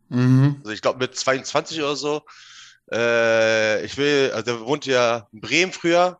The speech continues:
Speaker 2: und da hatte ja seinen Eimershop gehabt früher, Murademir kennt man ja hier aus der Szene noch.
Speaker 1: Ja.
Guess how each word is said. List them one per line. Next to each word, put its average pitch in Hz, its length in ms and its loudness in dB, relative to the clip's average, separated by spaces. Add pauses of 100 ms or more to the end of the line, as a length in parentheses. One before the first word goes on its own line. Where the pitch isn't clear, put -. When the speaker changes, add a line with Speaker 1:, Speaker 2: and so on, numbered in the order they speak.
(100)
Speaker 2:
und 110 280 -12
da 113 60 -2
hatte 120 140 -6
ja 113 120 -2
seinen 110 220 -4
Eimershop 151 420 -2
gehabt 151 240 -2
früher, 143 240 -2
Murademir 127 520 -6
kennt 139 160 -2
man 139 100 -4
ja 135 80 0
hier 131 200 -2
aus 127 80 -8
der 123 80 -16
Szene 131 280 -8
noch. 127 280 -6 (200)
Speaker 1:
Ja. 131 260 -2